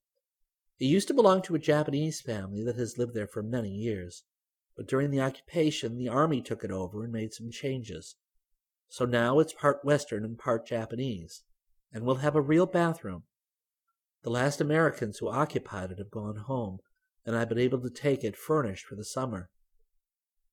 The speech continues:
She ate a piece of fish and then added cheerfully,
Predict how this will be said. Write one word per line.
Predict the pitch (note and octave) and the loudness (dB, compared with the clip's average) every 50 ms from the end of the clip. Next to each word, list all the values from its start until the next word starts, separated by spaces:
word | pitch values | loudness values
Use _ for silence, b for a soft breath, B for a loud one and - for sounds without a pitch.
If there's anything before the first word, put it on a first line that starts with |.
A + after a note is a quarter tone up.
| _ _ _ _ | _ _ _ _
She | - - A2+ A2 | -10 -4 -2 0
ate | A#2 A#2+ | 0 0
a | |
piece | A#2 - A#2+ G#2 - - | -2 -2 -6 -6 -6 -8
of | G2 - - | -12 -14 -14
fish | - - A2+ G2 F#2 - - - | -8 -6 -6 -6 -6 -8 -12 -14
and | - G2 G2 | -12 -8 -8
then | G2 F#2+ | -6 -4
added | F#2+ F#2+ G2 F#2 F#2 F2 | -4 -4 -4 -4 -6 -8
cheerfully, | - - - F#2+ F#2+ F#2 - - E2+ F2 F2+ F2+ | -10 -12 -10 -8 -8 -8 -10 -12 -12 -12 -12 -12